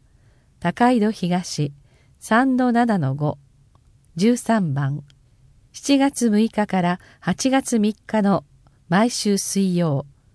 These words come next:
七月二十日を除きます。午後一時三十分から三時三十分。和田区民集会所、和田二の三十一の二十一、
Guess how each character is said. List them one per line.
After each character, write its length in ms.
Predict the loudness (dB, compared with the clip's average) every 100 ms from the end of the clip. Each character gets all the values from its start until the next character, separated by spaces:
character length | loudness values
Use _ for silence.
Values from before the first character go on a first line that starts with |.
| _ _ _ _ _ -10
七 220 | -2 0
月 360 | 0 -2 -4
二 180 | -4 -4
十 160 | -6 -2
日 200 | 0 2
を 80 | 0
除 260 | -2 -4 -4
き 100 | -2
ま 140 | -2
す。 240 | -4 -12 _ _ _ _ _ _ _ _ _ _ _ 0
午 140 | 2
後 200 | 2 0 -2
一 260 | -4 0
時 100 | 0
三 280 | 0 0 0
十 100 | 0
分 300 | -2 -2 -4
か 160 | -2 -4
ら 120 | -4 -6
三 260 | -4 -2 0
時 120 | -4
三 280 | -4 -4 -4
十 160 | -6 -10 -6
分。 180 | -4 -6 -16 _ _ _ _ _ _ _ _ _ _ _ _ _ -2
和 140 | 2
田 160 | 2 0
区 160 | 0
民 240 | 2 2 0
集 240 | -2 -2
会 280 | 0 -2 -2
所、 200 | -2 -4 -8 _ _ -20 _ _ _ _ _ -2
和 160 | 0
田 200 | 0 -4 -6 _ _ -2
二 140 | 2
の 160 | 2 0
三 340 | 0 0 0
十 200 | 0 -2
一 240 | -2 -2 -2
の 160 | 0
二 180 | -2 -2
十 240 | -2 -4 -4
一、 420 | -8 -6 -6